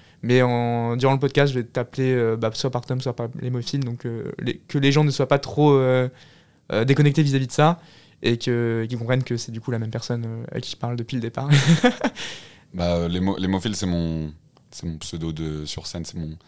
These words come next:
Speaker 2: c'est mon nom de personnage que je prends quand je, quand je deviens, euh, rappeur ou slammer.
Speaker 1: Ok, donc c'est ça, t'es rappeur, slammer ?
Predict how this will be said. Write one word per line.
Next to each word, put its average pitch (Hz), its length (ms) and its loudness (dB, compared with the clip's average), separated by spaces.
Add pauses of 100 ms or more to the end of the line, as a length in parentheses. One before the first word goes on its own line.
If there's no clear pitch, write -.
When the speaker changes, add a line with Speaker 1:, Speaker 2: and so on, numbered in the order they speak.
(140)
Speaker 2:
c'est - 160 -8
mon 82 100 -4
nom 87 180 0
de 82 120 -4
personnage 82 680 -6 (580)
que - 80 -12
je - 120 -8
prends - 180 -4
quand 82 220 -10
je, 87 120 -10 (1000)
quand 87 160 -10
je 76 80 -8
deviens, 85 380 0
euh, 80 80 0
rappeur 85 500 -2
ou 78 80 -10
slammer. 82 380 -8 (340)
Speaker 1:
Ok, 139 240 0
donc 131 140 -4
c'est 139 80 0
ça, 131 180 -2
t'es 123 220 -2
rappeur, 139 420 2
slammer ? 131 320 -2